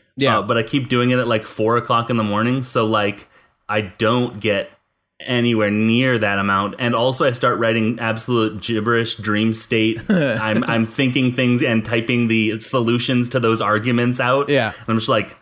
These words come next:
Speaker 2: and then I'll see them. And so then the next words are like, "Wait, what the fuck?"
Speaker 1: What, what was
Speaker 2: Anyways.
Speaker 1: that? Yeah. No, exactly.
Speaker 2: <laughs>
Speaker 1: That's, yeah.
Speaker 2: So I need to do that during waking hours, just 'cause for me, I need to know, like, all right, how long does it take me when I'm not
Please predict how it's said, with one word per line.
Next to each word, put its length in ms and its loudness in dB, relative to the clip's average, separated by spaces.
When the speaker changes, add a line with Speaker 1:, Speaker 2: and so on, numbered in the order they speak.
Speaker 2:
and 120 2
then 100 4
I'll 100 4
see 200 2
them. 140 4
And 100 2
so 100 2
then 180 2
the 60 2
next 280 0
words 200 2
are 60 4
like, 300 0
"Wait, 100 -6
what 140 -4
the 60 -12
fuck?" 440 -4
Speaker 1:
What, 140 -8
what 80 -12
was 60 -2
Speaker 2:
Anyways. 460 2
Speaker 1:
that? 40 -18
Yeah. 260 0
No, 160 2
exactly. 380 0
Speaker 2:
<laughs> 420 0
Speaker 1:
That's, 420 -2
yeah. 180 0
Speaker 2:
So 220 2
I 100 0
need 160 2
to 40 2
do 140 2
that 280 0
during 220 2
waking 300 0
hours, 160 2
just 180 -2
'cause 180 0
for 160 0
me, 600 2
I 100 0
need 220 2
to 60 2
know, 260 4
like, 240 2
all 80 -2
right, 180 -2
how 220 0
long 260 2
does 140 2
it 120 -4
take 240 -2
me 120 2
when 180 0
I'm 240 2
not 340 0